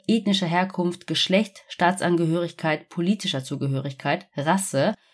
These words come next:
sexueller Orientierung, sozialer Stellung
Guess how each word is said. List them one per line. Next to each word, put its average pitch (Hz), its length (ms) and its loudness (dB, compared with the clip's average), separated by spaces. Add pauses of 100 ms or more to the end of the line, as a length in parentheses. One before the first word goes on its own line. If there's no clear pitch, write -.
(160)
sexueller 180 680 0
Orientierung, 175 760 2
sozialer 143 420 -2
Stellung 196 440 2